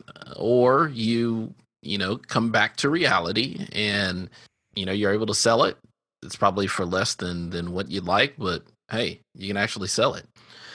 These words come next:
So then kinda transitioning here. So how has covid impacted just the startup incubator as well as Brand Bucket and, and, uh, Brand Root? Or ha-, or has it, has there been an impact?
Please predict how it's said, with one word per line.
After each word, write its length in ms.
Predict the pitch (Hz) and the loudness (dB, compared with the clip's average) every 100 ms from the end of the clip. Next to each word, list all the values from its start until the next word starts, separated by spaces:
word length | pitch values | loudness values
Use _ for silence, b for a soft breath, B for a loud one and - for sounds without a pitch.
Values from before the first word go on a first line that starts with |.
| B B B | B B B
So 200 | - 160 | 0 4
then 160 | 175 151 | 4 4
kinda 180 | 202 | 4
transitioning 560 | 226 185 139 214 156 123 | 6 4 4 2 2 0
here. 240 | 117 127 | 2 2
So 280 | 120 151 131 | 4 4 4
how 280 | 120 175 427 | 2 2 2
has 180 | 349 - | 0 -2
covid 560 | - 135 175 - 85 - - | 0 2 2 0 -4 -6 -6
impacted 800 | 101 90 95 90 - 85 69 - B | -6 -2 -2 -2 -4 -10 -10 -16 B
just 260 | - 104 - | -6 -4 -4
the 80 | 82 | -8
startup 420 | - 101 123 127 | 0 2 2 0
incubator 560 | 135 127 120 123 123 | -4 0 2 2 2
as 200 | 107 90 | 0 -4
well 260 | 92 98 107 | -4 -2 0
as 360 | 98 87 - - - - | -2 -4 -6 -8 -16 -4
Brand 300 | 90 110 110 | 0 0 0
Bucket 260 | 107 113 | 0 -2
and, 340 | 95 92 65 - | -4 -6 -10 -14
and, 420 | 95 95 92 92 | -14 -10 -10 -12
uh, 300 | 95 92 92 | -10 -8 -8
Brand 380 | 92 90 104 101 | -8 -6 -4 -4
Root? 280 | 98 143 - _ _ - | -4 -6 -8 _ _ -8
Or 160 | 90 | -4
ha-, 340 | 90 113 - 85 | 2 2 2 -2
or 140 | 80 | -4
has 260 | 90 117 123 | 0 0 -2
it, 140 | 82 _ _ _ | -8 _ _ _
has 240 | 117 113 101 | -4 -4 -4
there 80 | 87 | -6
been 180 | 85 | -6
an 100 | 80 85 | -8 -8
impact? 380 | 87 80 85 | -8 -8 -8